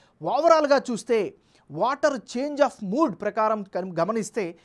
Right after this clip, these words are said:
తెలుగుదేశం పార్టీ అభ్యర్థికి కాస్త ఓట్ షేర్ తగ్గినప్పటికీ నెల్లూరు సిటీ సెగ్మెంట్లో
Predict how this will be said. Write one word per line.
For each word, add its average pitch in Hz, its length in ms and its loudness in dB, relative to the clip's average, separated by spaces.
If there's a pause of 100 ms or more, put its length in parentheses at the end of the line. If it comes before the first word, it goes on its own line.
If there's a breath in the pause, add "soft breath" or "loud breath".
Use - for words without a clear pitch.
(180 soft breath)
తెలుగుదేశం 302 480 0
పార్టీ 240 320 0
అభ్యర్థికి 220 500 -4
కాస్త 220 440 -6
ఓట్ 185 380 -6
షేర్ 240 300 -4
తగ్గినప్పటికీ 160 800 -8 (260 soft breath)
నెల్లూరు 302 340 2
సిటీ 262 300 -6
సెగ్మెంట్లో 202 640 -4